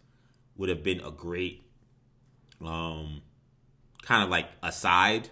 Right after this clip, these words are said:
to, like, the, you know, T'Challa-led adventures of the Black Panther movie franchise.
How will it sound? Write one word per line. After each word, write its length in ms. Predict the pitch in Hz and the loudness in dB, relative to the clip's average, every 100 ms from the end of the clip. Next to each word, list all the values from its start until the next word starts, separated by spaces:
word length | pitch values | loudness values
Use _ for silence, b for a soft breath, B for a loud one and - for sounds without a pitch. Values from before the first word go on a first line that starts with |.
| _ b b b | _ b b b
to, 100 | - 92 | -8 0
like, 260 | 87 82 | 0 0
the, 440 | 90 85 80 80 71 | 0 -2 -2 -6 -8
you 60 | 85 | -8
know, 200 | 73 69 | -8 -10
T'Challa-led 920 | - - 90 87 85 78 80 80 73 | -12 -2 0 2 0 -2 -2 -2 -4
adventures 500 | 69 80 - 82 73 | -6 -8 -6 -10 -6
of 240 | 76 71 | -8 -8
the 80 | 73 | -12
Black 260 | 67 73 - | -10 -10 -8
Panther 220 | 76 71 | -12 -12
movie 260 | 73 80 | -10 -10
franchise. 640 | 85 95 95 101 104 110 | -8 -8 -4 -2 -2 -6